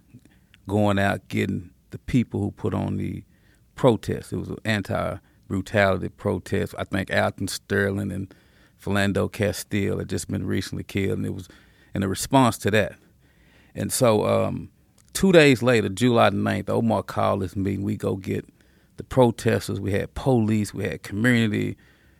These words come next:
And we had, like, about a hundred and fifty people in the library.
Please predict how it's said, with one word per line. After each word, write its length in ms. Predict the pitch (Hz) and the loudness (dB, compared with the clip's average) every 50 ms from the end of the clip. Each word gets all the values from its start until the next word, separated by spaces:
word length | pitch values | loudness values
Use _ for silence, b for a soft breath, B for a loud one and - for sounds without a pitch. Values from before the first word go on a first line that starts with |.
| b b | b b
And 100 | 107 104 | -8 -6
we 140 | 117 123 120 | -4 -2 0
had, 100 | 123 113 | 0 0
like, 160 | 113 107 - | 0 -2 -4
about 240 | 110 107 110 107 104 | -4 -4 -4 -4 -6
a 40 | 95 | -6
hundred 380 | - - 127 131 131 123 117 | -6 -4 -2 -2 -2 -2 -2
and 100 | 110 107 | -4 -4
fifty 320 | - - 113 113 - - 110 | -4 -6 -6 -6 -6 -10 -10
people 440 | - 107 104 104 101 98 98 - | -6 -4 -4 -4 -4 -6 -8 -8
in 160 | - 107 104 98 | -6 -4 -4 -4
the 100 | 87 85 | -4 -4
library. 800 | 90 95 101 104 107 98 95 98 92 92 87 87 90 95 95 | -2 0 2 2 2 2 -2 -4 -6 -6 -6 -6 -8 -10 -10